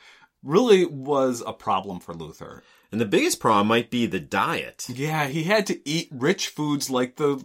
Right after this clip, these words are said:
Speaker 1: like the knights ate.
Speaker 2: And he said that this food gave him a bad bout of constipation.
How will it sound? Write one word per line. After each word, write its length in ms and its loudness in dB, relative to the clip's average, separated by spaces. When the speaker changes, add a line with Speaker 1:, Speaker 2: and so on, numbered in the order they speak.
Speaker 1:
like 220 -2
the 120 -2
knights 360 -2
ate. 320 -12
Speaker 2:
And 140 0
he 140 0
said 240 2
that 160 4
this 180 -2
food 320 -2
gave 240 2
him 140 -2
a 60 0
bad 600 0
bout 400 2
of 180 -16
constipation. 1080 -4